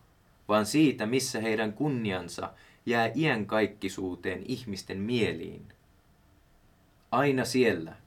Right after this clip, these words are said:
oikeassa tilanteessa nostamassa muita tekoihin tai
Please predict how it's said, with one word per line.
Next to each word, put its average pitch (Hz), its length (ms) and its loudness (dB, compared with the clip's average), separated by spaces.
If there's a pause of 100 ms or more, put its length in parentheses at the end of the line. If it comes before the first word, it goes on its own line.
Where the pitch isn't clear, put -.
(920)
oikeassa 123 580 4
tilanteessa 98 760 0
nostamassa 107 720 -4
muita 117 420 -4
tekoihin 90 640 -6
tai - 180 -8